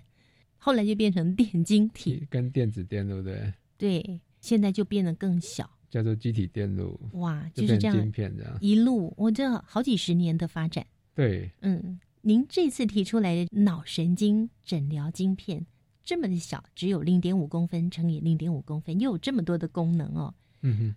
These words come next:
Speaker 1: 它跟我们现在我们用来治疗帕金森氏症的，原来就有一个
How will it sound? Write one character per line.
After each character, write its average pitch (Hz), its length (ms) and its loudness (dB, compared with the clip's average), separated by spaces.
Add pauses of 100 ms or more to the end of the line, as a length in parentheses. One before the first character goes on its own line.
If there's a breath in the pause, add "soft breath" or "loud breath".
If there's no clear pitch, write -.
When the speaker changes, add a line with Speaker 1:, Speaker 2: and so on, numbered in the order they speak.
Speaker 1:
它 302 160 -8
跟 311 200 -6
我 233 80 0
们 156 140 0
现 226 440 0
在 190 320 -2 (340)
我 180 80 -2
们 185 220 2
用 285 200 4
来 165 200 0
治 233 200 -4
疗 165 260 0 (160)
帕 202 180 -4
金 196 220 0
森 190 240 0
氏 185 180 -6
症 165 320 -2
的， - 180 -12 (160)
原 170 220 0
来 170 160 -2
就 214 160 0
有 156 80 0
一 156 120 -6
个 165 260 -6